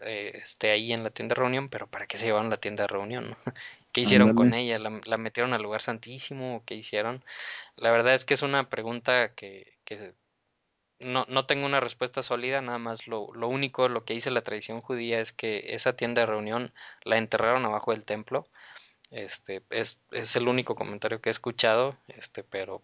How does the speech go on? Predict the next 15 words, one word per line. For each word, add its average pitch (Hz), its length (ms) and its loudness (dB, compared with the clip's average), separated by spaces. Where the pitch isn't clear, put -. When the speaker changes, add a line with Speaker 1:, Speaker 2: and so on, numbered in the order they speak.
Speaker 1:
realmente, 107 720 0
pues, 104 120 -6
no 101 140 -2
sé, 98 180 2
¿no? 98 220 -8
No, 107 140 -6
no, 107 400 0
no 113 280 2
creo 113 200 2
que 117 120 -4
la 110 100 2
hayan 107 200 0
metido 101 280 -6
al 101 100 -8
templo. 104 420 -8